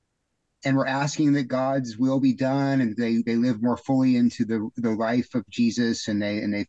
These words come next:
fully conform their lives to Christ. But we're not, we're not formalizing a union and we're not blessing the union as such. And everybody who's,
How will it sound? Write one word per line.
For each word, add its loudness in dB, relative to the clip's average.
fully 2
conform -2
their 0
lives -2
to -6
Christ. -4
But 2
we're 2
not, 0
we're 0
not -2
formalizing 2
a -4
union 2
and 2
we're 0
not -4
blessing 0
the -4
union 2
as -6
such. -6
And 2
everybody 2
who's, -2